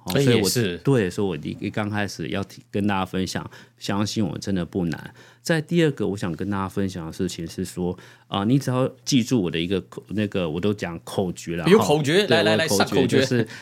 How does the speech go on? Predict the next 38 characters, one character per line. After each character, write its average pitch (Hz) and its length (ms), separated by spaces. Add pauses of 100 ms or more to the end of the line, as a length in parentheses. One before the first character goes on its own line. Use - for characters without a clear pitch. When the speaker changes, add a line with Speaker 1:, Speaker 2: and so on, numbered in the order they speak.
(140)
Speaker 1:
三 113 340
加 101 260
一。 98 240 (100)
Speaker 2:
三 202 220
加 175 200
一， - 60
Speaker 1:
哦， - 20
就 117 140
是 101 180
说 117 140
Speaker 2:
来， 80 80
来， 82 40
来。 85 60 (240)
Speaker 1:
你 131 140 (120)
只 - 200
要 123 180
任 135 240
何 85 260
一 95 120
个， - 180
比 - 160
如 95 60
说 110 180
当 110 120
他 113 140
问 107 200
你 90 60
研 90 200
发 95 180
动 95 220
机 92 160
或 98 160
什 - 180
么 76 140
的， - 140 (160)
你 110 140
只 107 60
要 110 240